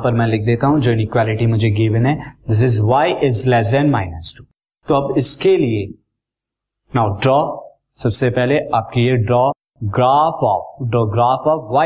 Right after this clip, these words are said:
is equal to two, y is equal to two का ग्राफ ड्रॉ कीजिए। तो ग्राफ पेपर में हम y is equal to two का ग्राफ करते हैं, तो उसके लिए आपको क्या करना होगा, y is equal to this is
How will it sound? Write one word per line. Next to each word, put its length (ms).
is 180
equal 340
to 160
two, 100
y 140
is 140
equal 280
to 160
two 120
का 180
ग्राफ 180
ड्रॉ 240
कीजिए। 280
तो 380
ग्राफ 280
पेपर 340
में 120
हम 220
y 140
is 140
equal 260
to 160
two 120
का 80
ग्राफ 400
करते 260
हैं, 260
तो 60
उसके 240
लिए 140
आपको 200
क्या 160
करना 200
होगा, 360
y 160
is 160
equal 320
to 100
this 180
is 120